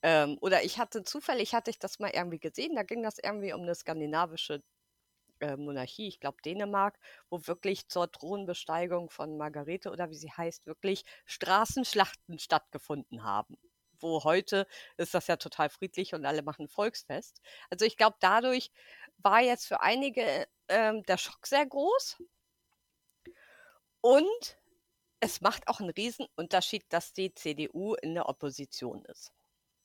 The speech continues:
Weil dadurch natürlich die, die gerne am rechten Rand fischen, außer die A F D, die zähle ich jetzt, äh, die ist schon über den rechten Rand gefallen,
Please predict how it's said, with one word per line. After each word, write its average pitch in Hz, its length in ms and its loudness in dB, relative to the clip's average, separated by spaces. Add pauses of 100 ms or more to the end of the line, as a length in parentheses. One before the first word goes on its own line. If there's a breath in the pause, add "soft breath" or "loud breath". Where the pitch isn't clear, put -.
(320)
Weil 156 200 2
dadurch 208 560 6
natürlich 196 840 2 (760 loud breath)
die, 226 500 0
die 208 260 -2
gerne 190 380 8
am 170 120 0
rechten 165 300 0
Rand 143 300 0
fischen, 247 500 -2 (340)
außer 160 280 2
die 107 140 0
A 143 80 6
F 135 120 -2
D, 185 160 -2
die 151 160 -6
zähle 151 260 -4
ich 135 100 -10
jetzt, - 280 -8
äh, 127 280 -4
die - 140 -12
ist 143 140 -6
schon 139 160 -4
über 165 240 2
den 165 160 -2
rechten 165 320 -2
Rand 156 260 -2
gefallen, 185 540 2